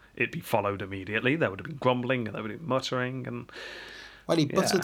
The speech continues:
Speaker 2: them up. They're all supporting him anyway, so it's a
Speaker 1: Yeah,
Speaker 2: win-win.
Speaker 1: exactly. So his popularity in the city started to rise quite a bit.
Speaker 2: Hmm.
Speaker 1: He can control the soldiers. That's perhaps actually a good thing.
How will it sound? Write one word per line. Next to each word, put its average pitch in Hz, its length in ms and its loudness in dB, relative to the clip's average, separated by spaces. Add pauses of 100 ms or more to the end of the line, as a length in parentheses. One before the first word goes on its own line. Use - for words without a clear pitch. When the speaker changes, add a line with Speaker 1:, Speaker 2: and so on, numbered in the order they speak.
Speaker 2:
them 110 100 2
up. 110 220 2
They're 117 180 4
all 147 100 4
supporting 107 480 -2
him 98 40 -4
anyway, 98 340 -6
so - 140 -8
it's - 140 -8
a 113 40 -8 (180)
Speaker 1:
Yeah, - 60 -8
Speaker 2:
win-win. - 220 2
Speaker 1:
exactly. - 580 2 (560)
So 175 560 6 (320)
his 135 100 0
popularity 143 560 4
in 131 80 4
the 135 80 2
city 104 600 2
started 107 440 2
to 101 120 -4
rise - 520 -6
quite - 340 -4
a - 40 -12
bit. - 480 -2
Speaker 2:
Hmm. 269 140 4 (260)
Speaker 1:
He 190 140 -2
can 120 160 2
control 104 580 0 (140)
the 131 80 -2
soldiers. 127 680 0
That's - 240 -8
perhaps - 460 0
actually 113 320 2
a - 40 -6
good - 280 -2
thing. 110 300 -8